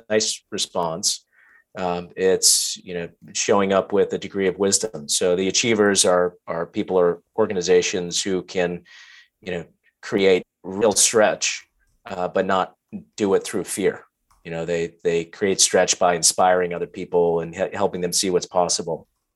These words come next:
rather than, than scaring them. So you've got the, the achievers, uh, you've got the seekers that are constantly, um, you know, they're not the fault finders saying, "Hey, there's always a problem." You know, they're not nitpicking, but they're saying, "Look, we can always be better.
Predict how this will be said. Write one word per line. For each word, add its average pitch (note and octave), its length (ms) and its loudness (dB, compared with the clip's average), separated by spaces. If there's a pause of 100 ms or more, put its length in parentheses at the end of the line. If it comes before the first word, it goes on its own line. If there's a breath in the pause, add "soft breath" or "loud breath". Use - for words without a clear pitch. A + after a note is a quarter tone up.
(420)
rather F2+ 300 0
than, E2 160 -8 (260)
than E2 220 -6
scaring E2 400 -6
them. D2+ 160 -16 (560 soft breath)
So - 140 -6
you've F2+ 100 -6
got F#2 220 2
the, F2+ 360 2
the G#2+ 160 -6
achievers, F2+ 800 0
uh, F#2+ 120 0
you've G2+ 200 -2
got G#2 160 2
the G#2+ 60 2
seekers A2 480 4
that G#2+ 100 4
are G2 80 2
constantly, G2 920 -2 (180)
um, F2 540 -8
you G2 120 -8
know, F2+ 80 -2
they're F#2+ 140 -2
not F#2+ 180 0
the F#2 60 -4
fault C3 300 4
finders G2+ 460 2
saying, G2 200 0
"Hey, G2+ 260 2
there's F#2 180 -2
always F#2+ 240 0
a F2+ 60 -10
problem." F#2+ 600 0
You F2 100 -10
know, F2+ 120 -6
they're F2+ 140 -4
not F2+ 200 -4
nitpicking, F2 600 -2 (420 soft breath)
but - 80 -2
they're F2+ 80 -2
saying, F#2 400 2
"Look, G2 260 0
we G2 120 -2
can G#2 120 -2
always G2 300 0
be F#2+ 120 -8
better. D#2+ 320 -6